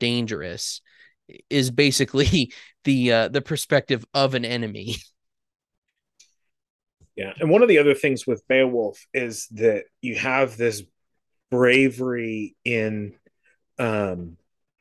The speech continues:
Speaker 2: in the face of something that, like, is, Beowulf is very strong,
Speaker 1: Mm-hmm.
Speaker 2: but he's dealing with monsters that are pretty strong as well.
Speaker 1: Mm-hmm.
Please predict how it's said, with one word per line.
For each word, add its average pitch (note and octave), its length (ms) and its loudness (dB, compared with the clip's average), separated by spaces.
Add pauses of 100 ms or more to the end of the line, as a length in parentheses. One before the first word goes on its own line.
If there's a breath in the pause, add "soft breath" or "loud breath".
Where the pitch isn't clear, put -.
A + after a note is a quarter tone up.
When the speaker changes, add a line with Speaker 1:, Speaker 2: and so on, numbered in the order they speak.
(1160)
Speaker 2:
in B2+ 120 -4
the G#2 80 -6
face B2 320 0
of A2+ 100 -2
something A#2 440 -2
that, G#2+ 200 -2 (260)
like, G#2+ 300 -8 (720 soft breath)
is, - 380 -4 (360)
Beowulf C3+ 400 6
is - 420 -8 (1200)
very A2+ 300 2
strong, G#2+ 680 -2 (380)
Speaker 1:
Mm-hmm. C3 180 -2
Speaker 2:
but - 180 0 (360)
he's G#3 160 -6
dealing D4+ 200 2
with C3+ 140 4
monsters B2 800 -2 (160)
that D3 120 6
are B2 200 -2 (440)
pretty C3+ 160 4
strong B2+ 360 0
as G#2+ 120 -8
well. B2+ 280 2
Speaker 1:
Mm-hmm. D3+ 260 -2